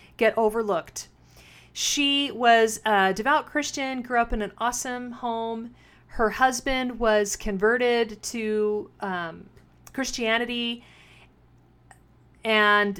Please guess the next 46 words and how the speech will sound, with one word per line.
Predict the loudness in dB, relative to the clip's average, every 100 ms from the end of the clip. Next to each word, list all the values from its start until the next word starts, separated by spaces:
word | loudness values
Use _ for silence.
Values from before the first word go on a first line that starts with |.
| -4
they | -4
found | 0 0 0 0
each | -4 -2
other. | -2 0 0 0
He | -4 -10 -8 -6
wanted | -6 -6 -6
to | -8
become | -10 -8
a | -8
pastor | -4 -4 -4 -4 -6
because | -6 -6 -6 -4
his | -6
faith | 0 -2 -2
was | -6
so | -6
strong | -6 -6 -2 0 0 -2
and |
his | -4 -2
life | -2 -4
had | -8
been | -10
so | -10 -10
changed. | -6 -4 -2 -4 -10 -18 -20 -20 -14 -14 -14 -18 -20 0
And | 4 4
so | 6 8 8 8 10 12 12 12
they | 0 4 4 4 0 -6
headed | -2 2 6
off | 6 4
on | 2
this | 0 -2
journey | -2 -2 -2 -4
together. | -4 0 2 2 0
They | 0 -2
married, | -2 0 0 0 0
they |
had | -2 -4
children. | -8 -4 -4 -2 -2 -2 -4
He | -6 -8
was | -4
a | 4
pastor. | 4 4 -6 -4 -2 -2
They | -4
had | -6 -8
a |
good | -8 -4
life. | 0 2 2 -2